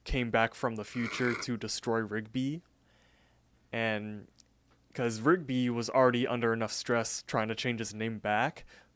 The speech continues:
but the Urge just made it, like, ten times worse, and he really had to get on that. So I, I kinda like how he was, like, trying to, like, figure out what to do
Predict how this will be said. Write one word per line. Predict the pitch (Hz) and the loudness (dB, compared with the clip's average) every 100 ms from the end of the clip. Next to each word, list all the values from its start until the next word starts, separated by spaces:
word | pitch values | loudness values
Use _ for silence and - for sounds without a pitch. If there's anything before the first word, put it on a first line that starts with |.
| _ | _
but | 139 135 131 - - | 2 4 4 2 0
the | 127 | 6
Urge | 131 123 - | 8 8 2
just | 113 - | -6 -2
made | 117 | -2
it, | 110 | -2
like, | 101 - | -6 -4
ten | 120 | -4
times | 113 110 101 | 0 -2 -2
worse, | 107 104 - | -4 -4 -4
and | 110 | -8
he | 120 110 | -6 -4
really | 101 113 120 107 | -2 2 4 2
had | 104 98 | -2 -6
to | |
get | 110 107 | -2 -2
on | 98 98 | -2 -6
that. | 98 95 | -8 -8
So | - 113 107 - - - | -4 -2 -2 -6 -20 -4
I, | 139 | 4
I | 139 143 | 4 6
kinda | 185 170 | 4 6
like | 143 147 | 6 6
how | 131 | 4
he | 120 139 | 4 2
was, | 123 | 4
like, | 120 | 0
trying | - 139 135 131 | 2 2 4 4
to, | 117 110 - - - | 4 2 -4 -12 -4
like, | 110 - | -4 -2
figure | - 123 123 | 0 4 6
out | 120 | 4
what | 107 117 | 2 -4
to | - | -6
do | - 117 117 123 139 | -4 0 0 0 -4